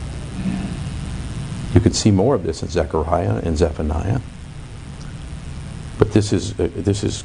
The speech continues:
clear indication of this. "He will gather all the nations to himself, and he will separate them on his right hand and his left hand, the wolves from the sheep." Nations. Not people,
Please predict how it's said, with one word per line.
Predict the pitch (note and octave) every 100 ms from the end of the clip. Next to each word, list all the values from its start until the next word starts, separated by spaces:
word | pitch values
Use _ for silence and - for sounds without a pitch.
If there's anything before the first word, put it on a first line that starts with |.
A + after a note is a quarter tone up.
| -
clear | - A#2 G2+
indication | E2 E2 F2+ - F2
of | E2+
this. | F2 G2+ - - - - - -
"He | G2+
will |
gather | G2+ G#2 G2
all | G2 A#2
the | A#2+
nations | A2 G#2+ G#2+ G#2 G2+
to | G#2+
himself, | F#2+ - F2 E2
and | -
he | F2
will | F#2 E2+ - - - -
separate | - - C#3 - F2+ -
them | - F2+ G#2 - - -
on | E2+
his | E2
right | E2+ F2+ F2
hand | G2 F#2
and | F2
his | - E2+
left | D#2+ -
hand, | F2 A2 - - - - -
the | F#2+
wolves | F2 F#2+ F#2+ F2+ - - - - - - - - - -
from | - G2
the | G2
sheep." | - - - - - - - - - - - - - - - - - - - - - -
Nations. | G2 G2 - - - - - - - - - - - - - - - - - -
Not | - -
people, | - C#3+ -